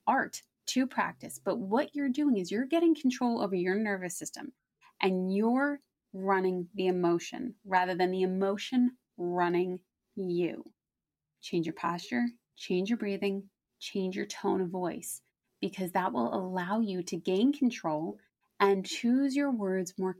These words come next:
carefully. Because in that moment, just simply remember, pause and pivot. If you remember nothing else, pause and pivot. You'll start to remember,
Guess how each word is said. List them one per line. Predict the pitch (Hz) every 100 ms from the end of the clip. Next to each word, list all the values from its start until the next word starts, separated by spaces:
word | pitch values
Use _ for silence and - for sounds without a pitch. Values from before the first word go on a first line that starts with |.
| - -
carefully. | 165 - - - - _ _ _ _ _
Because | 202 196 196 170 -
in | 233 233 254
that | 254 -
moment, | 233 247 269 226 190 - _ _ _ -
just | 185 180
simply | - 202 214
remember, | 214 208 185 165 - _
pause | - 190 185 180
and | 180
pivot. | - 165 147 - _ _ _ _ _
If | 165
you |
remember | 180 175 170
nothing | 175 190 208
else, | 202 - -
pause | 190 185
and | 180
pivot. | - 170 - - _ _ _ _ _ _ -
You'll | 180
start | 175 185 180
to | 202
remember, | 196 196 175